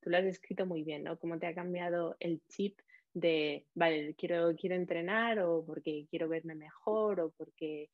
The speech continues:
por el, el estímulo del entrenamiento", a, "Voy a ver qué puedo cambiar aquí para moverme mejor y a ser más eficiente".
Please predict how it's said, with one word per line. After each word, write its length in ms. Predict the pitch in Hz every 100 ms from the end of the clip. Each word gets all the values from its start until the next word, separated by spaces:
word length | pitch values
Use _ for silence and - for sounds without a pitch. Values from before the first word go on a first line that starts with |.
| - - _ _
por 160 | 170
el, 380 | 151 151 156 -
el 200 | - 160
estímulo 440 | 160 - 190 185 185
del 140 | 165
entrenamiento", 720 | 165 151 156 156 175 185 196
a, 280 | - 160 151 - _ _ _
"Voy 140 | 185 226
a 60 |
ver 120 | 269 247
qué 100 | 214
puedo 220 | 208 190
cambiar 360 | 180 175 170
aquí 240 | 160 - 202
para 200 | 170 160
moverme 480 | 156 151 156 156 151
mejor 420 | 139 135 - -
y 100 | 160
a 60 |
ser 180 | 156 165
más 220 | 165 170
eficiente". 640 | 165 - 147 - 147 - -